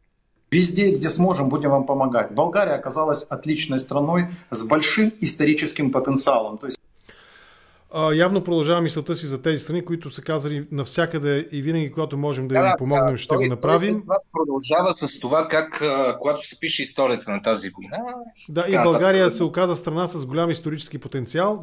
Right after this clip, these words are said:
Speaker 2: Дай да чуем, има още тридесет-четиридесет секунди.
Speaker 1: Я имею в виду, в кни-, в книгах, исторических учебниках, да, в которых будет прописана история этой войны.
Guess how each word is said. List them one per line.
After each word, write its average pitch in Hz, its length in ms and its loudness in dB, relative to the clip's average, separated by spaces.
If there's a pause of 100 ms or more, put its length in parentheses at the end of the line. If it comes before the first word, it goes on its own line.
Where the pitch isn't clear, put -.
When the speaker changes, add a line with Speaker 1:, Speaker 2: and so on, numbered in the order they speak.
Speaker 2:
Дай 160 140 -2
да 147 80 -4
чуем, 196 300 -4
има 196 160 0
още 180 320 -2 (220)
тридесет-четиридесет 160 640 -6
секунди. 143 380 -8 (140)
Speaker 1:
Я 147 100 0
имею 139 180 0
в - 20 0
виду, 190 280 -2 (240)
в - 80 -16
кни-, 185 420 4
в - 60 -16
книгах, 151 380 2 (200)
исторических 151 600 2
учебниках, 135 540 2
да, 143 120 4
в - 80 -14
которых 127 300 -6
будет 131 220 -14
прописана 135 520 -2 (200)
история 143 580 2
этой 180 380 -2 (160)
войны. 123 340 0